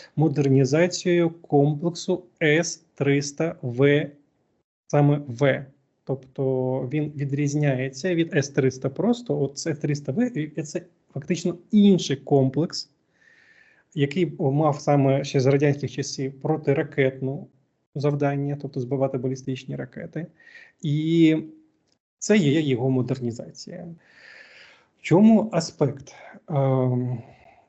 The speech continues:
коли мова йде про перехоплення балістичних цілей, практика показала, що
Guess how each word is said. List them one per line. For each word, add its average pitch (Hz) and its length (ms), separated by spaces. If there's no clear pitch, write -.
коли 180 340
мова 165 400
йде 160 220
про 160 280
перехоплення 135 800
балістичних 131 840
цілей, 202 480
практика 170 420
показала, 165 560
що 135 320